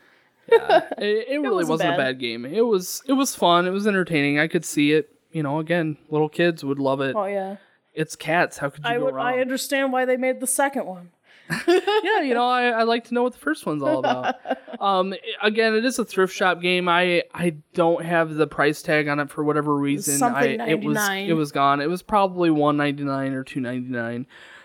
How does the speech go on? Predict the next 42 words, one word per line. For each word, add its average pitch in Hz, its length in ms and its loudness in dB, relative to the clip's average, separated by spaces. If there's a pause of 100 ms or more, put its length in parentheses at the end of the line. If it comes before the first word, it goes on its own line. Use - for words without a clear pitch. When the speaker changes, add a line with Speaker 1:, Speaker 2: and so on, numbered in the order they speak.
(140)
Speaker 1:
And 151 220 2
again, 143 400 2
you 165 240 -8
know, 151 80 -2
when 156 120 0
you 156 80 0
go 170 200 2
to 185 80 2
these 165 240 -2
thrift 156 340 0
shops, 156 640 0 (180)
y-, 123 360 -20 (520)
y-, 143 120 -12 (100)
it's 170 180 -2
a 185 60 2
hit 196 160 4
or 269 100 6
miss. 247 400 0
You 156 120 0
know, 170 240 4
you 196 160 0
might 202 200 2
get 202 140 0
a 185 80 2
gem, 175 460 0
you 160 80 -4
might 175 220 0
get 175 120 0
a 139 380 0 (500)
pile 165 340 0
of 123 160 -6
garbage 135 600 -2
like 117 160 -10
Mary-Kate 147 480 -4
and 85 60 -8
Ashley. 170 440 -2
Speaker 2:
Woo! 554 760 4 (260)
Speaker 1:
<laughs> 190 560 -6 (880)
So, 214 220 2
Speaker 2:
Sweet 220 180 4
Speaker 1:
uh, 220 240 4
Speaker 2:
sixteen. 185 720 -8